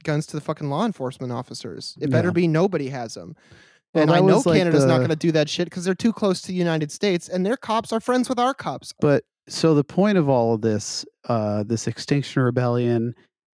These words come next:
Speaker 2: and the trucker convoy, it's like, think of a grassroots political movement that isn't, that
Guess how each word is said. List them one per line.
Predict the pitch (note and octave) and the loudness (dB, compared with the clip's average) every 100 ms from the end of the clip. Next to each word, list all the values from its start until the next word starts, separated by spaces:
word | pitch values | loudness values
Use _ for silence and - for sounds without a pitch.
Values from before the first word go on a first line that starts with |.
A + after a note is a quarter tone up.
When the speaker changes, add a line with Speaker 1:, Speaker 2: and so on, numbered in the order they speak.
| - | -6
Speaker 2:
and | A#2+ A2 | -2 -2
the | A2 | -2
trucker | - B2+ - B2 | -2 -4 -2 -6
convoy, | B2 A#2+ A#2 A#2+ | -2 -2 0 0
it's | A2+ A#2+ | 0 -4
like, | A#2 _ - | -6 _ -14
think | - B2+ C#3 | -4 -2 0
of | B2+ | 0
a | C3 B2+ B2 B2 A2+ | 2 2 2 0 -2
grassroots | A#2 A2+ A#2+ - A#2+ A#2+ A#2 A2 - - - | -4 -2 -4 -4 0 2 2 -2 -10 -16 -12
political | - A2+ A2 B2+ A2+ | -6 -2 -2 -2 -2
movement | G#2+ A2 G#2+ A#2 A#2 _ _ _ _ | -2 -4 -2 -2 -4 _ _ _ _
that | A#2+ A#2+ A#2 | -2 0 2
isn't, | A#2+ A#2 A#2 A2+ _ _ - | 0 2 0 -2 _ _ -6
that | - | -6